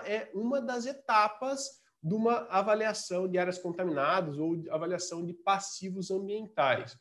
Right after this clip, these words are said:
Depois dela, se for encontrado indício, né, se for encontrado uma área suspeita de contaminação, vão ser necessárias outras etapas, como, por exemplo, a inve-, a, a investigação confirmatória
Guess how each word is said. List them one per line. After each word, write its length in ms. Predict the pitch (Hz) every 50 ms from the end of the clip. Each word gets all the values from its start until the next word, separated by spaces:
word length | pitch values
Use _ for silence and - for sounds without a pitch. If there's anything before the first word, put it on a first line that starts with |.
| _ _ _ _ _ -
Depois 440 | 135 156 160 - 214 240 240 208
dela, 640 | 170 175 - 185 208 226 226 208 165 123 117 - - _ _ _ _ _ _ _ _ _ _
se 280 | - - - - 196 233
for 180 | - 220 202
encontrado 520 | 208 196 190 185 175 180 175 170 175 170 175
indício, 500 | 165 147 123 123 143 170 185 180 - 139
né, 100 | 143 143
se 120 | 139 -
for 160 | _ - 160
encontrado 560 | 175 180 175 185 175 165 - 151 156 165 165 156
uma 120 | 156 156
área 160 | 156 156 160
suspeita 800 | 156 - - - 208 196 - - _ _ 151 165 180 175 170 160
de 60 | 151
contaminação, 840 | 151 - 156 151 160 165 170 185 202 202 - - 185 185 190 185 185 - _ _ _
vão 160 | 165 185 208
ser 440 | 190 196 202 185 - - - 190 190
necessárias 560 | 196 190 - - - 190 190 190 190 180 170
outras 420 | 185 190 202 190 196 196 196 190 208
etapas, 720 | 226 - _ 196 190 185 185 - - - - 113 - -
como, 220 | - 147 147 151
por 120 | - 175 170
exemplo, 340 | 175 170 170 180 175 180 196
a 60 | 202
inve-, 300 | 202 175 175 175 175 - - 165 165 160 156 -
a, 460 | - 143 143 135 127 123 117 113 113 - - _ _ _ _ _ _ _ _ _ _ _ _ _ _ - _ _ _ _ _
a 60 | 139
investigação 580 | 156 165 180 175 180 180 175 175 165 - 170 151
confirmatória 840 | 147 - 165 - - 190 208 220 214 - 208 202 202 208 208 208